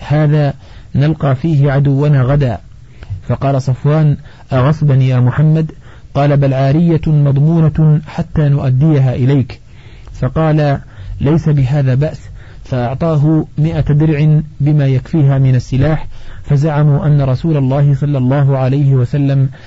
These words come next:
سأله أن يكفيهم حملها ففعل. ثم خرج رسول الله صلى الله عليه وسلم معه ألفان من أهل مكة، مع عشرة آلاف من أصحابه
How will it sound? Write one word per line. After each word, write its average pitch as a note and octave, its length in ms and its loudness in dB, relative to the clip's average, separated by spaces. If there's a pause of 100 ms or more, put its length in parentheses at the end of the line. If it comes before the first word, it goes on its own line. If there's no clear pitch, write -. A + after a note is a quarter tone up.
(140)
سأله C#3+ 680 -2
أن C#3 60 -2
يكفيهم C3+ 680 0
حملها C3 500 2
ففعل. A#2+ 520 -4 (1700)
ثم C#3 200 2
خرج C#3 260 0
رسول C3+ 340 0
الله C3 360 2
صلى C3+ 260 -2
الله C3 380 2
عليه C3 360 0
وسلم C3+ 540 0 (460)
معه C3 520 0
ألفان C3+ 440 0
من B2+ 140 2
أهل B2+ 260 2
مكة، A#2+ 320 -2 (520)
مع B2+ 300 0
عشرة C3+ 600 0
آلاف C3 280 0
من B2 240 2
أصحابه C#3+ 500 -2